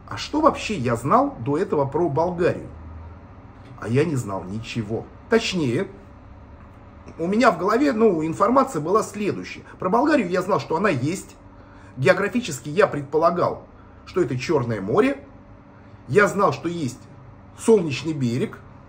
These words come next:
Я знал такое название, как Варна и София. Почему София? Потому что футбольная команда София Ц С К А. Э, Пловдив, да, я слышал, что такое Пловдив.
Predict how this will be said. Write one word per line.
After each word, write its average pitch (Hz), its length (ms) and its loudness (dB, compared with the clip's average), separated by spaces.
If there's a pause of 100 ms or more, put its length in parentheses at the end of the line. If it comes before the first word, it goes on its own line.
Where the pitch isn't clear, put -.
(640)
Я 185 200 4
знал 147 300 0
такое 143 260 0
название, 135 480 0
как - 240 -4
Варна 190 580 2 (200)
и 220 300 -2
София. 123 560 -4 (840)
Почему 156 300 -4
София? 185 380 0
Потому 151 260 0
что 131 140 -6
футбольная 147 460 2
команда 226 380 4
София 156 360 -2
Ц 143 200 -4
С 139 100 -6
К - 100 -10
А. 82 160 -10 (1080)
Э, 160 260 2
Пловдив, 240 500 2
да, 170 120 0
я 202 140 2
слышал, 185 320 -4
что 208 140 -4
такое 202 180 2
Пловдив. 190 500 -6